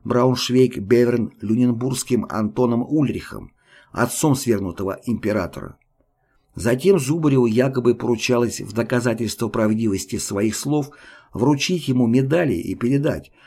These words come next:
что он прислан от прусского короля и от братьев Антона Ульриха. Герцог должен был быть извещён о том, что всё подготовлено для его бегства с сыном из России на корабле,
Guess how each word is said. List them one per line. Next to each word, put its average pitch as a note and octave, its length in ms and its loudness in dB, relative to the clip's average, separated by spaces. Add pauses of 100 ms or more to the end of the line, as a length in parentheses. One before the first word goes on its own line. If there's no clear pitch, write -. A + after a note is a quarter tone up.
(100)
что - 200 -6
он B2 140 2
прислан B2+ 500 2
от - 180 -6
прусского A#2 420 -4
короля C3 520 0 (260)
и A2+ 80 -2
от G2+ 140 -2
братьев B2+ 500 0
Антона B2 540 0
Ульриха. - 580 -2 (1040)
Герцог B2+ 500 2
должен A#2+ 420 4
был A#2+ 180 4
быть A2+ 280 0
извещён B2+ 720 2
о F#2+ 80 2
том, D3 280 0
что - 300 -4 (320)
всё - 240 0
подготовлено C3+ 720 2
для G#2+ 160 2
его A#2+ 160 4
бегства A#2+ 440 2
с - 80 -4
сыном B2 340 2
из G#2+ 220 -4
России A#2 460 0
на A2 160 2
корабле, A#2+ 580 -2